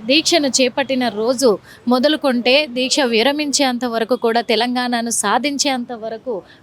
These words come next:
ప్రతి ఒక్క ఫ్లెక్సీలను ఇక్కడ కట్టడం కూడా జరిగింది. అదే కాకుండా ఇగో చూస్తున్నాం మనము, నవంబర్ ట్వంటీ నైన్త్, టూ థౌజండ్ నైన్లో,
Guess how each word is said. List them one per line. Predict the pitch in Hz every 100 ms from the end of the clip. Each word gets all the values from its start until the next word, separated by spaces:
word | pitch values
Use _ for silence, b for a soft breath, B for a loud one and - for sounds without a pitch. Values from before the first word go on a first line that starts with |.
| -
ప్రతి | 254 - 277
ఒక్క | 254 240
ఫ్లెక్సీలను | 233 226 214 - 262 254
ఇక్కడ | 226 220
కట్టడం | 208 196 220 214
కూడా | 208 202
జరిగింది. | 190 185 180 180 175 214 B B
అదే | 226 220 254
కాకుండా | 254 233 233 220
ఇగో | 196 185
చూస్తున్నాం | 240 - 233 208
మనము, | 196 196 202 285 359 B B 233
నవంబర్ | 233 254 262 269
ట్వంటీ | 208 _ - 233 226 247
నైన్త్, | 214 220 233 247 262
టూ | 240
థౌజండ్ | 226 226 220 226 208
నైన్లో, | 196 226 302 269 180